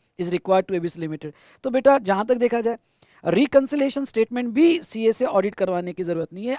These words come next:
आप जो खुद रिकन्सिलिएशन स्टेटमेंट दोगे, सेल्फ सर्टिफाइड रिकन्सिलिएशन स्टेटमेंट दोगे, वही, ओके, आपको देना पड़ेगा। उसके बाद में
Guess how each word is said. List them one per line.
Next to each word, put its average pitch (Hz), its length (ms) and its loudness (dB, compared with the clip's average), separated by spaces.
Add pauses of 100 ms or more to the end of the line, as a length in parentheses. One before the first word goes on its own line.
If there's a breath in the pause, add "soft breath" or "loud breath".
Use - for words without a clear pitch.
आप 190 200 4 (120)
जो 226 140 -4 (120)
खुद 330 200 0
रिकन्सिलिएशन 202 800 -2
स्टेटमेंट 156 460 -14
दोगे, 214 300 -2 (340 soft breath)
सेल्फ 302 320 6
सर्टिफाइड 247 560 2
रिकन्सिलिएशन 180 640 -8
स्टेटमेंट 151 400 -12
दोगे, 156 260 -6 (260 soft breath)
वही, 208 300 0 (260)
ओके, 156 160 -4
आपको 151 300 -2
देना 170 180 -2
पड़ेगा। 147 340 -8 (400 soft breath)
उसके 262 260 0
बाद 226 240 6
में 233 180 -4